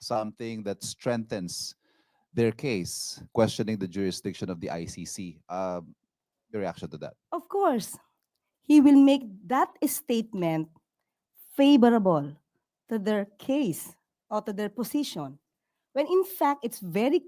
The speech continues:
Speaker 2: clear from the statements, it's, uh, from the statement of, uh,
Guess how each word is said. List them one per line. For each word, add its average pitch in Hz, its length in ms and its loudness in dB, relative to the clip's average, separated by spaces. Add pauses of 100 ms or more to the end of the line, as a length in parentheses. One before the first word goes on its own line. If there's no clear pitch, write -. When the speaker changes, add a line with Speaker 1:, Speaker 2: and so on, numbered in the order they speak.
Speaker 2:
clear 202 640 2 (540)
from 381 280 4
the 330 80 4
statements, 277 920 0 (320)
it's, - 320 -8
uh, 320 160 -4
from 320 180 2
the 311 100 4
statement 285 680 -2
of, 247 220 -4
uh, 233 340 -2